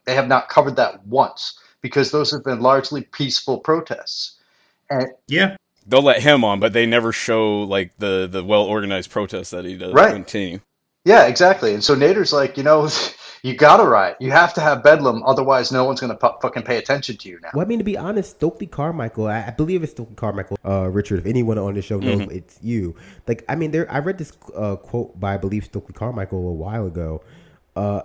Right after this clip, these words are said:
Speaker 4: and it was about Martin King Junior, and it was about, you know, uh, nonviolent protests, and, like,
Speaker 3: Mm-hmm.
Speaker 4: and, and, and so if this rings a bell, please feel free to interrupt me. And he's just like, you know,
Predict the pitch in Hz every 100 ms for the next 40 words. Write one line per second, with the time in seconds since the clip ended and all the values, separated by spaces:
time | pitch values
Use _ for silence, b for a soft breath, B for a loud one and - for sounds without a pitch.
0 | - 135 139 131 143 151 131 - 127 107
1 | 104 104 101 104 110 104 98 87 98 95
2 | - 98 92 82 78 - b b - 92
3 | 85 87 87 101 95 92 90 85 98 85
4 | 85 82 - _ - 92 90 87 85 _
5 | 113 113 117 120 113 156 175 - 131 -
6 | 127 120 123 110 107 - 135 120 131 110
7 | 104 107 98 - - 113 - 110 104 92
8 | 123 131 98 95 B 165 - 147 143 139
9 | - 127 131 123 110